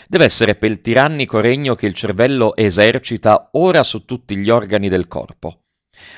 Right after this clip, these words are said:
Al tempo di Menenio Agrippa dominava lo stomaco, ora non serve nemmeno più, o almeno serve male. Tra questi eccessivi lavoratori di cervello ce n'è uno che digerisca bene? Tutto è nervi,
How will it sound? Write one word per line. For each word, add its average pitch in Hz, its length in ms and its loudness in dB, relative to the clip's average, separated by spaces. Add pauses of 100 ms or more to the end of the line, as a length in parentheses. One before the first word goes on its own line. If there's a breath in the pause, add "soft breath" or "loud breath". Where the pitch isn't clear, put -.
Al 135 200 0
tempo 202 320 0
di 107 160 0
Menenio 101 440 -2
Agrippa 95 600 -6 (220 loud breath)
dominava 156 500 0
lo 110 140 0
stomaco, 90 840 -4 (100)
ora 196 240 4
non 147 180 -2
serve 131 380 2
nemmeno 117 340 -2
più, 92 260 -6 (280)
o 123 200 0
almeno 101 640 -2
serve 98 460 0
male. 85 500 -10 (720 soft breath)
Tra 165 160 2
questi 170 360 0
eccessivi 120 640 -2
lavoratori 98 540 0
di 90 100 -6
cervello 101 560 0
ce - 160 -4
n'è 196 140 0
uno 127 400 -2
che 120 120 -4
digerisca 95 560 -2
bene? 120 520 0 (1200)
Tutto - 640 -6
è 147 120 -4
nervi, 92 720 -6